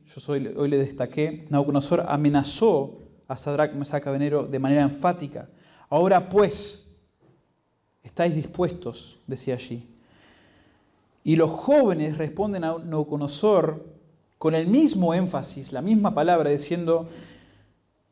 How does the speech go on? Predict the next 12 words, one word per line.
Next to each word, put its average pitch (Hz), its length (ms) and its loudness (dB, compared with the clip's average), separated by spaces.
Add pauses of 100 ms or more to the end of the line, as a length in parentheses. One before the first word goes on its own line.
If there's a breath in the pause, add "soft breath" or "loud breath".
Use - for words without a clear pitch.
(140)
"Y 151 120 -2
si 156 180 -2
Dios 202 400 2
no 170 180 0
nos 226 140 2
libra 175 380 0
de 147 80 4
tu 151 120 -6
mano, 151 380 0
oh 127 100 2
rey, 135 600 -2 (120)
sepas", - 1160 -4